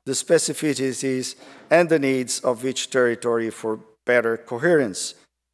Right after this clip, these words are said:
and effectiveness of sectoral policies. Countries sharing a common destiny, such West Africa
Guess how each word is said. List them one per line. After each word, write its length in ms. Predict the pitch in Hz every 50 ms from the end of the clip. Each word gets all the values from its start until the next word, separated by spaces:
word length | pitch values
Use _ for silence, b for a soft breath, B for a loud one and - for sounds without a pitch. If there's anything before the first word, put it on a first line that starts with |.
| _ _
and 180 | 131 127 123 120
effectiveness 880 | 104 - - 135 131 - - - 120 107 110 110 107 107 101 - -
of 180 | - 117 104 -
sectoral 640 | - - 113 98 - - - 110 104 101 101 95 - _
policies. 720 | - 113 104 98 98 90 - - - - - - - - _ _ _ _ _ _ _ _ _ _ -
Countries 440 | 123 143 147 - 175 170 156 -
sharing 580 | - - 156 156 147 147 143 143 143 156 147 139 - - _ _ _ _ _ _ _ _ _ _ _ _ _ _ _ _ _ _ _ _ _ _ _ _ _ _ _ _ _ _ _ _ _ _
a 120 | - 117 107
common 520 | - - 151 156 170 165 165 156 143 131
destiny, 580 | 120 143 135 - - - 127 120 110 104 98 87
such 380 | - - - 120 113 - -
West 360 | - 117 117 120 120 117 - -
Africa 540 | 123 127 120 - - 110 - - - -